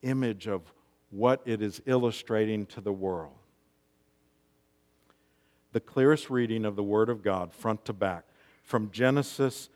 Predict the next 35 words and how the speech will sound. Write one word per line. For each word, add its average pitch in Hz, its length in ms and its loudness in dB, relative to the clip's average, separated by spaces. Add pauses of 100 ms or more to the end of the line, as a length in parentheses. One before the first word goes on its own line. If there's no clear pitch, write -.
(1500)
where 113 440 8
marriage 123 400 6
is 117 160 0
instituted, 120 800 0
to 110 100 -2
the 104 140 -2
wedding 123 420 4
supper 127 720 2
of 107 260 -4
the 113 80 2
Lamb, 110 640 0 (380)
which 113 200 -4
is 104 120 -12
between 113 440 -4
Christ 131 600 2
and 123 100 -2
his 110 220 -4
bride, 104 680 4 (360)
is 127 220 6
that 123 200 8
marriage 139 560 4
is 107 140 -2
between 123 440 0
a 117 60 2
man 123 560 2
and 120 180 0
a 110 60 2
woman, 113 560 2 (580)
and 120 260 0
that 127 200 10
is 139 200 4
the 139 80 2
case 107 420 2
for 104 200 0
all 104 460 2